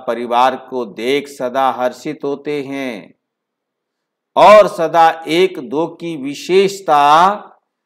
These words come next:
को देख हर्षित रहते हैं।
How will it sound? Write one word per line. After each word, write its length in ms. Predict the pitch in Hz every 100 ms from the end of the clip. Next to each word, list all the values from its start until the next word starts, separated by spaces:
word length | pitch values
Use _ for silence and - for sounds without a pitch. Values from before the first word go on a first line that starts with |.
| _ _
को 180 | 156 156
देख 560 | 113 131 170 202 - 135
हर्षित 540 | 151 170 165 214 208
रहते 460 | 202 196 196 202 196
हैं। 500 | 185 170 117 82